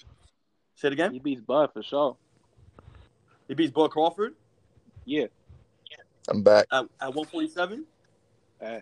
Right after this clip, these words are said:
Speaker 2: anyway.
Speaker 1: Anyway? Why you say that?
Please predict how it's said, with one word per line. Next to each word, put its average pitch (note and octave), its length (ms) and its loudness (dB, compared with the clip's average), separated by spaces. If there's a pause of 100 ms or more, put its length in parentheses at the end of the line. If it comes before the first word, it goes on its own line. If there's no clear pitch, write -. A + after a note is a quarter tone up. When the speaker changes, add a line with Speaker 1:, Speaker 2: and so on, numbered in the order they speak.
Speaker 2:
anyway. B2 500 0 (1800)
Speaker 1:
Anyway? F3+ 460 -2 (640)
Why C#4 160 2
you D#4+ 80 2
say - 180 4
that? - 200 6